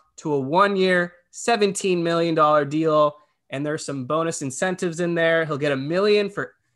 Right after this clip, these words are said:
these milestones hit. Sixteen starts, he'll get a million, twenty, twenty-two, twenty-four, twenty-six starts. So that's another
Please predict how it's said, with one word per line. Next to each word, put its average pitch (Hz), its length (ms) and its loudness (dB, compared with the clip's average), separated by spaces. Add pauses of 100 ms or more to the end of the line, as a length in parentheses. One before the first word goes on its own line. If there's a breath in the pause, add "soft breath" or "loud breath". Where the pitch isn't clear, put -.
these 185 540 -6
milestones 160 580 -2
hit. 117 180 -8 (300)
Sixteen 220 460 -2
starts, 202 340 0
he'll 185 100 -6
get 180 100 0
a 175 60 -2
million, 175 400 -2
twenty, 185 600 -2 (200)
twenty-two, 180 720 0
twenty-four, 170 680 -2
twenty-six 170 520 -8
starts. 151 340 -2
So - 80 -12
that's 165 200 -6
another 151 380 -6